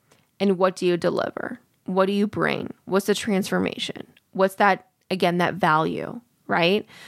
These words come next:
So those are the three essentials of the, the, <laughs> funny, I'm using the word essentials. Those are the three parts of the value proposition. Again, what do you do?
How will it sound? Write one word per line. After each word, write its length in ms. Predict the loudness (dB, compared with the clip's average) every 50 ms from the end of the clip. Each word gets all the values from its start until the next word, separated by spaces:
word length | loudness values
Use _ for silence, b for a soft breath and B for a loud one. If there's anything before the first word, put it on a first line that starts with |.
| B B
So 100 | -4 0
those 160 | 0 0 2
are 60 | 2
the 120 | 0 0 0
three 260 | 0 0 2 2 2
essentials 440 | 2 2 0 0 0 0 -2 0 -2
of 140 | -2 0 0
the, 360 | 0 2 2 2 0 0 -2
the, 1000 | 0 0 0 2 0 0 -2 -2 -6 -8 -8 -8 -4 -2 -2 -2 -2 -4 -6 -8 -12 B B B
<laughs> 160 | B B _
funny, 200 | -4 -2 0 2
I'm 80 | 2 2
using 140 | 2 2 2
the 80 | 2
word 140 | 2 2 0
essentials. 420 | 0 0 -2 -2 -2 -4 -6 -8 B B B B B B B B B B -2
Those 140 | -2 0
are 40 | 0
the 100 | 0 -2
three 260 | 0 0 2 2 2
parts 440 | 0 2 2 4 4 4 2 -2 -6 -2
of 240 | 0 2 2 2
the 80 | 2 0
value 300 | 2 2 2 0 0 -2
proposition. 760 | -2 -4 -4 -4 -6 -6 -6 -6 -6 -8 -8 -10 -10 -12 -12 -6 -4
Again, 380 | -2 0 2 2 2 2 0 b b b b b b b -8
what 220 | -2 2 2 2
do 60 | 4
you 140 | 4 2 2
do? 460 | 2 2 4 4 4 2 2 0 -4